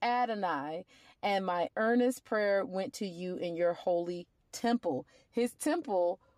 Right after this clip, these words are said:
is in heaven. <laughs> Adonai is in heaven. He turned his thoughts, heavenly minded, once more to Adonai, and his earnest prayers, his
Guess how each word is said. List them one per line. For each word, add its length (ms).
is 180
in 120
heaven. 520
<laughs> 800
Adonai 800
is 180
in 140
heaven. 640
He 180
turned 400
his 380
thoughts, 520
heavenly 360
minded, 560
once 540
more 400
to 280
Adonai, 800
and 160
his 260
earnest 520
prayers, 600
his 180